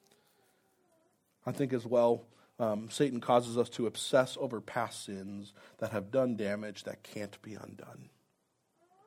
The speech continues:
I don't know if you've ever had those experiences. For me, that haunted me a lot of,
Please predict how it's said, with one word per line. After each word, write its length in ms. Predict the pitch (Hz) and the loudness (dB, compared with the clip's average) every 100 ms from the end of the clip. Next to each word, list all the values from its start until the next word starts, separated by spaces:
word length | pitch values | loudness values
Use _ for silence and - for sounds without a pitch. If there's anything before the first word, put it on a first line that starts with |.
| _ _ 403 392 370 370 415 _ _ _ _ _ _ _ _ | _ _ _ _ _ _ _ _ _ _ _ _ _ _ _
I 80 | 107 | -6
don't 80 | 110 | -6
know 60 | |
if 100 | 107 | -6
you've 100 | 113 | -4
ever 120 | 107 98 | -2 -2
had 160 | 101 | -2
those 200 | 110 104 | -2 -4
experiences. 800 | 98 - 98 92 95 - 101 98 - | -8 -12 -10 -8 -10 -12 -10 -10 -10
For 120 | 101 | -8
me, 140 | 104 | -6
that 160 | 101 98 | -6 -8
haunted 360 | 101 101 95 | -10 -10 -10
me 80 | 98 | -8
a 100 | 98 | -6
lot 240 | 98 104 98 | -4 -2 -2
of, 180 | 85 | -6